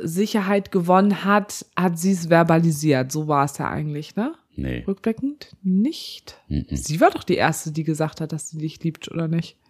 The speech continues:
Speaker 2: Ja, aber weil ihr miteinander kommuniziert habt.
Speaker 1: Ja.
Speaker 2: Und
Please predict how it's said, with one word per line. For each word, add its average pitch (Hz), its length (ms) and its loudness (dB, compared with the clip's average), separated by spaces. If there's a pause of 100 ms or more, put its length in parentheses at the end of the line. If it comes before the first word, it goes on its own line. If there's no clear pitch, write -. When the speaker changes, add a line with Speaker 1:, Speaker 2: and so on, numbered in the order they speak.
(260)
Speaker 2:
Ja, 73 400 0 (300)
aber 76 440 2 (420)
weil 76 280 -2
ihr 110 120 6
miteinander 71 520 2
kommuniziert 69 840 -4
habt. 92 220 -4 (240)
Speaker 1:
Ja. 277 720 6 (420)
Speaker 2:
Und - 220 6